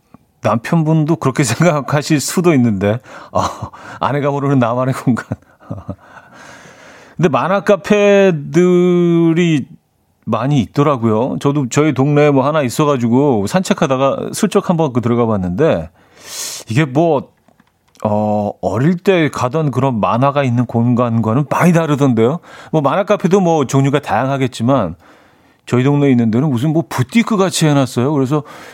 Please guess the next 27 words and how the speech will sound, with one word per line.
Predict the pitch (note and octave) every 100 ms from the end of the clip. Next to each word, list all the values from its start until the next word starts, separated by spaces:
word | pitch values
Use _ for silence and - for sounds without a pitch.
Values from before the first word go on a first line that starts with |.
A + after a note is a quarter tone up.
| -
뭐 | C3+ C#3 C#3 A2 D3+
작은 | - C3+ D3+
소품 | - G#3 G#3
같은 | E3+ - C#3+
것들도 | B2+ B2 G#2 G2+
팔고, | - A#2+ G#2+ B2+ G#2
안에 | A#2+
뭐 | G#2+ F#2+
소파도 | - D#3 D3+ C3
굉장히 | G#2+ G#2 B2
세련된 | A2+ F3+ F3 D#3+ B2+ A#2
것들 | G#2+ G#2 - _ -
갖다 | - G2+ G#2+
놓고, | G2 F2+ - D3 - - - - - -
음료, | B2+ D3 D3+ D3 A2+ F2
뭐 | F2 A#2+ A2+
이렇게 | G#2+ G#2+ G#2+
케이크 | - - A#3+ C#3+ B2+
뭐 | B2
이런 | C3+
것도 | A#2+ -
팔고요. | - B2 G2 C#3 C#3
그래서 | G2 G2+ C3+ - - - - - - - - - - -
약간 | - - E3+
좀, | F#3+ E3
좀 | G3+
어색하던데요. | G#2+ A2+ C3+ F3+ - G#3 G#3 D3+ B2